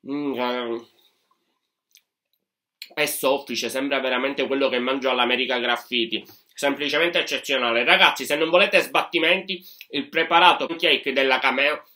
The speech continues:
è veramente ottimo. I suoi consigli sono, sono eccezionali. Con due uova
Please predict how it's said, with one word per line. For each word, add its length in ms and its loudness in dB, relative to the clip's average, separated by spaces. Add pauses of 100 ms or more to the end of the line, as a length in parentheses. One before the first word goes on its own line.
è 100 -4
veramente 540 2
ottimo. 640 -4
I 100 -8
suoi 140 2
consigli 440 -2
sono, 460 2 (960)
sono 220 0
eccezionali. 680 0
Con 280 -4
due 200 2
uova 480 0